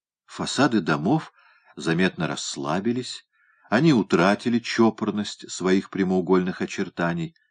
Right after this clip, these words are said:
а от этого город стал просто неузнаваем, и Николя, совсем сбитому с толку, то и дело приходилось останавливаться, чтобы прочитать на эмалированных табличках названия улиц. «Ну,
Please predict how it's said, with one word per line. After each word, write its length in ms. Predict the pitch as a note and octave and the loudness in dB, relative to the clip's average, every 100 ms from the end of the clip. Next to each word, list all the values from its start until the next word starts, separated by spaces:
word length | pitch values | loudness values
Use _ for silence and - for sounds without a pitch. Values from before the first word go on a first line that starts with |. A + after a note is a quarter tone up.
| _ _ _ - | _ _ _ 0
а 160 | F2 | 2
от 120 | F#2+ E3 | 4 4
этого 320 | F3 G2+ D#2+ | 4 2 0
город 300 | A2+ D3 C3 | 2 0 -2
стал 300 | - A#2 A2+ | -2 -2 -2
просто 400 | - G2 - A2+ | 0 -2 -2 -6
неузнаваем, 720 | A#2 E2+ C#2 C#2+ D2 F2+ E2+ - - - | -4 -6 -4 -4 -2 -2 -2 -8 -20 0
и 120 | G#2 | 4
Николя, 600 | A2 A2+ B2+ C#3+ F#3 D#3 - _ _ _ - | 4 4 6 6 6 2 -6 _ _ _ -10
совсем 500 | - G2+ - G2 E2 | -4 -2 0 0 0
сбитому 420 | E2 F2+ F2 E2+ | 0 -2 -2 -4
с 100 | - | -2
толку, 320 | F2+ D2+ - | 0 0 -2
то 140 | - A#2+ | 2 4
и 80 | |
дело 220 | B2+ E3 C3+ | 6 4 2
приходилось 560 | B2 A#2+ A2 B2+ A2+ | 0 0 2 2 0
останавливаться, 840 | A2+ - F#2 A#2+ D3+ C#3+ G#2+ - | -6 -4 -2 2 2 2 0 -2
чтобы 280 | - G2 F#2 | -4 2 2
прочитать 640 | - F2 - G#2 G2+ F2 E2+ | 4 0 0 0 2 0 -2
на 180 | E2 - | -4 -2
эмалированных 760 | F#2 F2 F2 E2+ D2+ D2+ C#2+ | -2 0 2 0 -2 -4 -8
табличках 680 | - D#2 B2+ D#3+ - D3 - - - - | -4 0 0 0 -2 -4 -6 -20 -18 -8
названия 600 | D#2 C2+ D#2 E2+ G#2 G2+ | -6 -2 -2 -2 -2 -2
улиц. 580 | D3+ B2+ D2 - - - _ _ _ _ _ _ _ _ _ _ _ _ _ _ _ _ | -2 -2 -4 -12 -18 -18 _ _ _ _ _ _ _ _ _ _ _ _ _ _ _ _
«Ну, 440 | F2 F2+ A2 E3 | -2 4 4 4